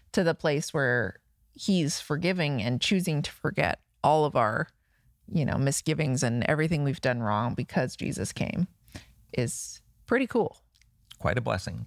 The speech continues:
Speaker 1: It is. And you liked going through the Psalms this week. So
Speaker 2: I
Speaker 1: what did
Speaker 2: did.
Speaker 1: you, what did you get out of that?
Speaker 2: Well,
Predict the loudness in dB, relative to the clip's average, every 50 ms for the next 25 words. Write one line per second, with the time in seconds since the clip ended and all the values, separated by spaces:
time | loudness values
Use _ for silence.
0 | -4 0 0 2 2 0 -2 -4 -8 -10 -10 -14 _ _ _ _ _ -20 -20 -20
1 | -18 -16 -16 -16 -18 -18 -20 -20 -20 -20 -20 _ -20 -20 -20 -20 -20 2 _ 4
2 | 4 6 4 2 4 4 4 4 2 0 0 0 2 4 4 2 2 2 2 2
3 | 0 0 2 2 2 2 0 0 -2 -4 -4 -4 -2 -2 -2 -2 -2 -4 -6 -6
4 | -4 0 2 2 2 4 2 2 0 0 0 0 2 0 0 -2 -4 -8 -18 -6
5 | _ -2 -2 -2 -2 -2 -2 0 0 0 0 0 -4 -4 -6 -6 -4 -6 -6 -8
6 | -12 -20 -20 -20 -20 -20 -20 -20 -4 2 4 4 4 4 0